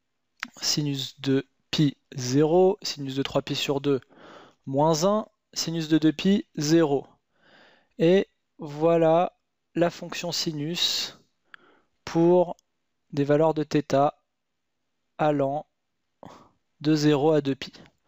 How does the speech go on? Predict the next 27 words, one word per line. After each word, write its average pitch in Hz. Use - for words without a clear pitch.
Là, 139
le 135
maximum 143
ici, 185
il 160
est 139
censé 143
être 165
à 156
ce -
point-là. -
Voilà, 160
un 135
dessin 139
un 131
peu 139
approximatif, -
mais 202
tu 156
arrives 156
à 151
voir 160
à 143
quoi 160
ressemble 143
la 127
fonction 135